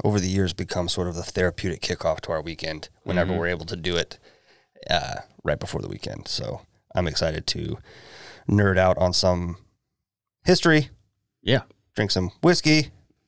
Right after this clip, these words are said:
Speaker 2: Mm-hmm.
Speaker 1: And I don't know, whatever else we decide to do.
Speaker 2: Yep. So we were in a,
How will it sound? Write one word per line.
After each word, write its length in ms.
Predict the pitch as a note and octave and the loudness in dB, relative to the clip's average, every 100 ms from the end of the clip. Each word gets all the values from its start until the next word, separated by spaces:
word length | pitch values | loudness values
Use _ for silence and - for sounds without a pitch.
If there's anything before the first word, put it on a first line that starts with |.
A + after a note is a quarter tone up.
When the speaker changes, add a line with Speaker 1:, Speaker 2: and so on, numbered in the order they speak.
| _ - | _ -10
Speaker 2:
Mm-hmm. 200 | F2+ D3+ D#3 - _ _ _ _ _ - | 0 2 0 -8 _ _ _ _ _ 0
Speaker 1:
And 540 | G2 F#2+ F#2 F2 - - | 2 4 2 -2 -8 -6
I 80 | F2+ | -4
don't 120 | F2 | -4
know, 100 | D#2+ - | -6 -8
whatever 320 | E2 D#2 D2 | -6 -4 -4
else 260 | - - - _ - - | -4 -6 -6 _ -20 -10
we 80 | - | -4
decide 240 | - - | -2 -2
to 80 | - | -6
do. 120 | - - _ _ | -10 -12 _ _
Speaker 2:
Yep. 200 | - F#2 - _ _ _ _ _ - | 0 0 -2 _ _ _ _ _ -4
So 220 | - G#2 | 2 4
we 80 | A2+ | 6
were 280 | A2 G#2 G2+ | 6 6 6
in 180 | F#2+ F#2+ | 4 4
a, 320 | E2 D#2 | 2 2